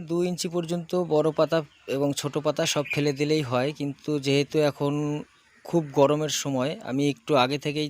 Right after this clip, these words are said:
চারা তৈরি করছি, যার কারণে আমি সবকটা বড় পাতা ফেলে দিচ্ছি।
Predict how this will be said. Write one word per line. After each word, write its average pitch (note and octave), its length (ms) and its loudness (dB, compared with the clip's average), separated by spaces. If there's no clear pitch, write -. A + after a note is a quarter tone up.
চারা C3+ 220 2
তৈরি C#3 280 -2
করছি, B2+ 400 -4
যার C3+ 260 2
কারণে D3 360 0
আমি C#3 220 -2
সবকটা D#3 500 0
বড় C#3+ 220 2
পাতা C3+ 300 -4
ফেলে C3 280 -4
দিচ্ছি। G#2+ 320 -2